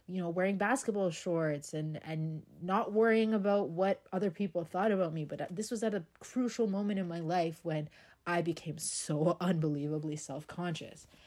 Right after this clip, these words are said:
And given that in grade six is when, is the prime time of when I barely started to have crushes on boys, grade seven was when it went,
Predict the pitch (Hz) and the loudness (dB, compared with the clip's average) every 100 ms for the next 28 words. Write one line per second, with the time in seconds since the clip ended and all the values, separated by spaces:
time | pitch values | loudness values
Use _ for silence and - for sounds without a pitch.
0 | - - - 254 254 196 180 175 - _ | -20 -20 -4 4 4 4 0 -6 -12 _
1 | _ _ 175 190 262 233 196 190 180 180 | _ _ -4 4 6 8 6 4 2 4
2 | 175 170 165 - 202 214 - 247 202 - | 4 2 -8 0 6 6 4 2 2 0
3 | 190 175 185 180 180 175 170 160 - 196 | -6 2 4 4 2 0 0 -2 2 4
4 | 202 202 196 165 170 151 147 - _ _ | 4 2 2 2 2 2 2 -2 _ _
5 | - 196 190 196 214 196 180 185 180 170 | 6 10 10 8 4 2 4 4 2 -4
6 | 170 - 151 151 175 160 147 135 147 208 | -4 -6 -6 -6 -4 -2 -2 -2 0 2
7 | 262 - - - - _ _ _ 190 175 | 2 -2 -20 -20 -20 _ _ _ 2 2
8 | 165 190 175 170 170 160 156 156 143 156 | 4 4 4 0 0 0 0 0 0 0
9 | 139 147 | 0 -4